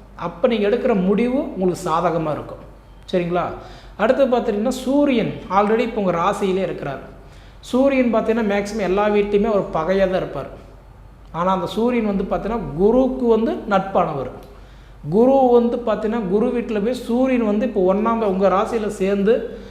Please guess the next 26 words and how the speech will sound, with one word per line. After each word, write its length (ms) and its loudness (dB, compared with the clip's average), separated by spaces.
இந்த 180 2
மார்கழி 540 2
முப்பதுமே 560 0
பார்த்தீங்கன்னா, 460 -2
தனுசு 300 0
ராசியில 320 0
தான் 80 -4
சூரியன் 400 -2
இருப்பார். 500 -8
அப்படி 280 2
இருந்தார் 460 4
அப்படின்னா, 340 -2
நிச்சயமா 360 -2
உங்களுக்கு 340 0
எப்படி 220 -2
சொல்றதுன்னா, 480 -2
"நான் 400 2
இருக்கிறேன்" 480 4
அப்படின்னு 400 -2
உங்களுக்கு 340 -2
தூக்கி 340 2
விடுறதுக்கு 320 2
ரெண்டு 220 0
பேர் 200 0
வேணும் 280 -2
இல்லையா? 260 -6